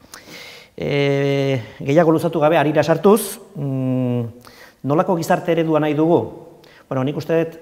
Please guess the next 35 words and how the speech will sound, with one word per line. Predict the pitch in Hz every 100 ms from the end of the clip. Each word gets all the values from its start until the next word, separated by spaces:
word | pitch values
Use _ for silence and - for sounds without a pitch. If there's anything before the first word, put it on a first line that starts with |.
| - -
azken | 123 - 151
hiru | 143 147
urte | 143 147
terdi | 143 139 139
hauetan | 139 139
erakutsi | 127 147 139 131
dugula | 131 135 110
neurri | 127 131 131
batean, | 123 135 123 110
guk | 117 135
behintzat | 139 131 120
E | 131
H | 131 123
Bildutik, | 127 127 135 - - - - - _
zein | _ - - 135 131 131
nolako | 131 135 - 120 - -
gizarte | 117 123 -
eredu | 117 117
nahi | 123 127
dugun. | 151 202 220 220 - - - _ _
E, | - 131 127 127 127 127 127 127 123 123
gure | 143 143
lehentasunetako | 139 143 147 143 139 131 135
bat | 135 -
parte | 117 - 175
hartzea | 147 120 123
izan | 120 131 139
da, | 156 - - - - -
eta | 139 110
nahi | 123
dugun | 135 127 127 117 147 202 - 151 135
gizarte | 117 131 -
eredua | 131 131 131
Gipuzkoarako | 131 139 - 143 151
gizarte | 147 143 139 147